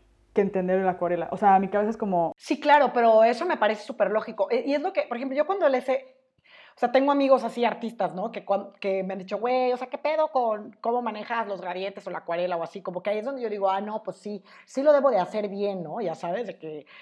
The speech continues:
Speaker 2: cuando otros colegas así como que, "Güey, no mames, la acuarela la haces bien". O sea, me da mucha risa y digo, "Ah".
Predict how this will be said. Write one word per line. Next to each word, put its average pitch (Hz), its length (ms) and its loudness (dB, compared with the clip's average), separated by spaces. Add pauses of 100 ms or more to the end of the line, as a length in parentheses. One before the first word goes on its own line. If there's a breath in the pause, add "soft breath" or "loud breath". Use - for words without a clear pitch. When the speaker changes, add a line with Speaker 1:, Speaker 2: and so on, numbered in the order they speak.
(140 soft breath)
Speaker 2:
cuando 185 420 0
otros 208 360 -4
colegas 175 440 -2
así 175 200 -14
como 151 220 -14
que, 135 100 -18
"Güey, 156 420 -10
no 160 80 -16
mames, 160 260 -14
la 156 60 -12
acuarela 143 380 -12
la 143 120 -14
haces 131 300 -16
bien". 139 280 -16
O 156 60 -18
sea, 175 80 -8
me 165 100 -8
da 175 120 -8
mucha 190 280 -10
risa 185 360 -8
y - 20 -10
digo, 170 180 -10
"Ah". 180 120 -10